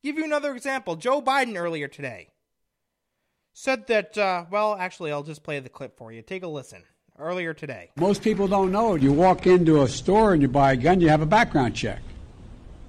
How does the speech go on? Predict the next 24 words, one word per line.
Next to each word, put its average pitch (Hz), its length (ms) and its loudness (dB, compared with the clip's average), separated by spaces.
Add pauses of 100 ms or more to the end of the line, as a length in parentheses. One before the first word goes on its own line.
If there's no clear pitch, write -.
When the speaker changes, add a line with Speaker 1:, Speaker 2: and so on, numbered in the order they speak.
(240)
Speaker 2:
But 120 200 -6
you 139 40 -2
go 170 160 4
to 156 140 6
a 127 60 4
gun 160 300 6
show, 190 540 2 (600)
you 143 80 -4
can 139 100 0
buy 175 180 4
whatever 170 260 2
you 151 120 4
want 202 320 0
and 143 160 -2
no 170 160 2
background 156 540 0
check. 95 240 -8 (240)
Speaker 1:
That 233 180 4
is 277 220 2
a 220 160 0
complete 233 680 -4 (500)
and 190 280 -6
utter 202 260 4
lie. 127 380 -2